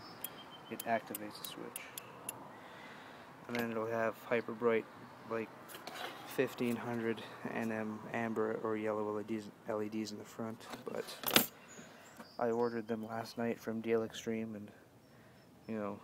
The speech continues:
they take their time with shipping, so I estimate those will be here anywhere from, let's see, it's July,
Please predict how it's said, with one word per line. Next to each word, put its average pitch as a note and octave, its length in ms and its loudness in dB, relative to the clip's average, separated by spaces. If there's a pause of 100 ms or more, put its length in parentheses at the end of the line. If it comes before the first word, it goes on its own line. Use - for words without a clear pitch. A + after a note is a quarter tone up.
(340)
they A2+ 200 4
take - 400 4
their G#2 100 -2
time G#2 460 -4
with G#2 80 -8
shipping, A2 520 -6
so - 200 -10 (480)
I B2 80 0
estimate A2+ 580 0
those A#2 220 4
will A2+ 80 2
be A#2 120 0
here A2+ 300 2
anywhere A2+ 420 4 (120)
from, A2+ 240 -2 (2500)
let's - 200 2
see, - 420 6
it's - 420 4 (280)
July, A#2 800 10